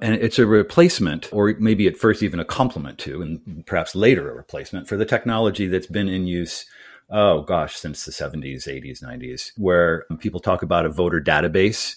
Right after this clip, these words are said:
What they mean is the list of all the information and records about people who are or were voter lives in a database management system. And those are really, really fundamentally not set up for data security.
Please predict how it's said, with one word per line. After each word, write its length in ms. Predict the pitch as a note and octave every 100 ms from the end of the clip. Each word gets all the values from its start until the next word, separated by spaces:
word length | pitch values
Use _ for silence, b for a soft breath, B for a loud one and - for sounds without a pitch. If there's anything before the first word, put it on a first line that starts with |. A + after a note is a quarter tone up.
| -
What 180 | F2+ -
they 100 | E2
mean 260 | F#2 F#2
is 200 | D#2+ D2
the 80 | -
list 320 | D2+ F2+ -
of 100 | F2+
all 280 | D#2 E2 F2
the 140 | E2+ E2
information 640 | F2 - E2 D#2 - D#2
and 120 | D2
records 420 | D#2 D#2+ D#2+ D2+
about 380 | D2 D2+ C#2+ -
people 300 | - D#2 E2
who 180 | D#2 D2
are 300 | D#2+ D2 D2+
or 180 | D2+ D2
were 320 | C#2+ C#2+ D2 B B B D2
voter 380 | F#2 E2+ C#2+
lives 280 | E2 F#2+ F#2
in 200 | - D2
a 60 | E2
database 540 | D2 C#2+ E2 D#2+ -
management 480 | F#2+ F#2+ F2 - -
system. 420 | - - - - _ -
And 160 | F2
those 560 | - - G2+ F2+ - - -
are 300 | D2+ C#2+ - -
really, 760 | F2+ D#2+ D#2+ F#2 G2+ G2 F#2+ F#2
really 560 | E2+ F2+ F2 F2 E2+ _ _
fundamentally 680 | G2+ F#2+ F2 D#2+ E2 E2 D#2
not 260 | D#2 D#2
set 220 | - D#2 D2
up 240 | C#2+ - -
for 140 | D#2
data 240 | C#2+ C#2 C2+
security. 460 | - - - -